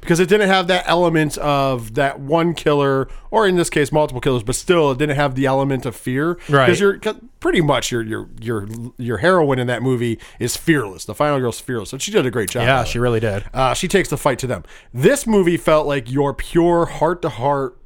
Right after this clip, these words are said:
Speaker 1: s-, slasher movie that would have fit right in, in the heyday in the golden era, era in nineteen eighties. Only it was modern, and they definitely sunk a budget into the f-, effects. You will not be disappointed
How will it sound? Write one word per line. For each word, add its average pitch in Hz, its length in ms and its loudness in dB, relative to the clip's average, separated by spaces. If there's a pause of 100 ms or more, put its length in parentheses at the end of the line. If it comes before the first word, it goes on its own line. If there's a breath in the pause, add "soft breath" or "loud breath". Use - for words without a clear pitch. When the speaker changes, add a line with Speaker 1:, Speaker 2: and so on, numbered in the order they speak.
(120)
Speaker 1:
s-, - 320 -12 (200)
slasher 180 500 2
movie 160 220 2
that 139 100 0
would 131 80 -2
have 123 80 -6
fit 175 220 0
right 160 280 2
in, 190 100 4
in 175 100 2
the 165 100 2
heyday 156 320 2
in 147 80 0
the 139 60 -2
golden 165 380 2
era, 151 340 2
era 147 320 2
in 131 100 -2
nineteen 143 320 -2
eighties. 139 400 0 (440 loud breath)
Only 170 400 4
it 139 60 2
was 135 200 0
modern, 202 480 4 (200 loud breath)
and 151 140 2
they 156 120 0
definitely 214 400 2
sunk 202 200 2
a 190 60 4
budget 160 300 0
into 139 120 -2
the 151 80 2
f-, 143 120 -4
effects. 131 520 -4
You 156 220 -2
will 202 160 4
not 165 360 0
be 208 100 -2
disappointed 165 600 -2